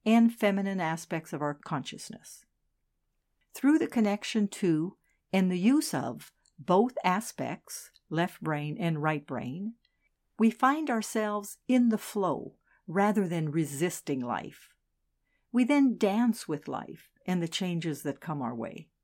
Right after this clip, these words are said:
So we jump into our journey this week with Win the Battle in Your Head, Perspective Matters.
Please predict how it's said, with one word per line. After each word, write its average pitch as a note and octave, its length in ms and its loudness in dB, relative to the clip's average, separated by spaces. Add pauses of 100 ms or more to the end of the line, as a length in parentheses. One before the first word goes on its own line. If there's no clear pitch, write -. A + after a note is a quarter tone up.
(1160)
So G#3+ 180 2
we G#3+ 160 4
jump B3 340 2
into C4 280 2
our A#3+ 100 2
journey E3+ 380 -2
this E3+ 280 -6
week C#3 380 -6
with E3 380 -4 (340)
Win B3 400 6
the B3 80 2
Battle F#3+ 400 2
in F3+ 220 0
Your F#3 140 -4
Head, - 500 -8 (480)
Perspective - 760 -6
Matters. - 840 -8